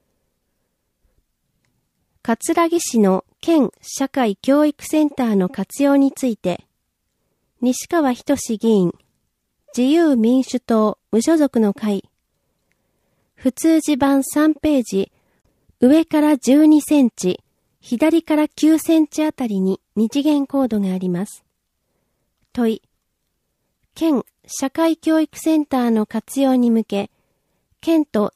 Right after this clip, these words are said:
地元葛城市が連携して検討を進めるべきと考えるが、今後どのように取り組むのか。答え。葛城市から休館中の県社会教育センターに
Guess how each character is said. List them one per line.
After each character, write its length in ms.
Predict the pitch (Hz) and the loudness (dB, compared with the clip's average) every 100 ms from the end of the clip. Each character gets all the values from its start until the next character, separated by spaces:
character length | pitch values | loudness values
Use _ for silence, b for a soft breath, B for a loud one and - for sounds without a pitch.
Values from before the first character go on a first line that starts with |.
| - | -4
地 140 | 226 | 2
元 300 | 254 262 269 | 2 2 -2
葛 400 | - 254 294 302 | -4 -6 -4 -2
城 100 | 294 | -4
市 160 | - 240 | -6 -4
が 180 | 214 202 | -2 0
連 240 | 233 262 - | 0 0 0
携 200 | 269 247 | -2 -2
し 120 | - | -4
て 140 | 254 | -6
検 340 | - 240 269 - | -2 0 0 -2
討 300 | 277 262 269 | -2 -2 -2
を 40 | |
進 260 | - - 277 | -6 -2 0
め 120 | 285 | 0
る 120 | 277 | 0
べ 120 | 294 | -2
き 120 | - - | -4 -6
と 140 | 214 | -6
考 360 | - 247 262 262 | -4 -2 -2 -2
え 140 | 254 | -2
る 120 | 208 | -2
が、 220 | 180 190 - _ _ _ _ _ _ _ | -4 -6 -10 _ _ _ _ _ _ _
今 300 | - 262 277 | 0 2 2
後 140 | 269 262 | 0 0
ど 140 | 226 | 0
の 140 | 294 | 2
よ 180 | 320 330 | 2 2
う 60 | 294 | 0
に 120 | 247 | 0
取 200 | 240 240 | -2 -4
り 20 | |
組 220 | - 233 | -2 -2
む 0 | |
の 120 | 220 202 | -2 -4
か。 240 | 180 175 _ _ _ _ _ _ _ _ _ _ _ _ _ _ _ | -8 -10 _ _ _ _ _ _ _ _ _ _ _ _ _ _ _
答 340 | 233 - 247 | -10 -4 -4
え。 140 | 196 - _ _ _ _ _ _ _ _ _ _ - | -4 -8 _ _ _ _ _ _ _ _ _ _ -8
葛 380 | 269 339 339 | -4 -2 -2
城 140 | 330 330 | -2 -4
市 120 | - | -6
か 140 | 233 | -6
ら 220 | 202 196 - _ _ _ | -6 -6 -10 _ _ _
休 240 | - 311 | -2 0
館 300 | 302 320 311 | 0 0 0
中 300 | - 294 294 | 0 0 2
の 240 | 285 277 - _ _ | 2 0 -2 _ _
県 240 | - 330 262 | -2 0 0
社 200 | - 269 | -4 -8
会 240 | - 311 302 | -4 -2 -2
教 240 | - 311 | -2 -2
育 180 | 302 - | -2 -6
セ 220 | - 311 | -4 -2
ン 60 | 302 | -2
タ 220 | - 226 | -4 -4
ー 40 | |
に 240 | 208 196 | 0 0